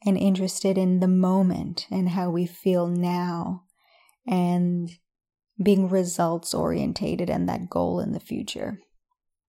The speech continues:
And, you know, as I say in retreat, like, both, both of these qualities are incredibly important, incredibly valid.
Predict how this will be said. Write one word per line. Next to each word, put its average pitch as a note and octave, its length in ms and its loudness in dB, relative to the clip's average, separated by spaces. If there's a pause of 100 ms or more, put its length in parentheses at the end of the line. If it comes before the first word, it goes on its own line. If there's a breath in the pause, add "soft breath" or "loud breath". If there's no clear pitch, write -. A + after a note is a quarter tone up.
(1200 loud breath)
And, F#3 540 4
you G#3 200 0
know, E3 320 2
as F#3 240 0
I F3+ 100 0
say F3+ 240 0
in F3 80 -2
retreat, F3+ 340 -2
like, F3+ 240 -2
both, G3+ 380 4
both G3+ 580 2
of F#3 180 2
these E3 600 -2 (140)
qualities F3 600 0
are E3+ 160 0
incredibly F3+ 680 -2
important, F#3 500 2
incredibly F3+ 720 -2
valid. F3+ 600 -2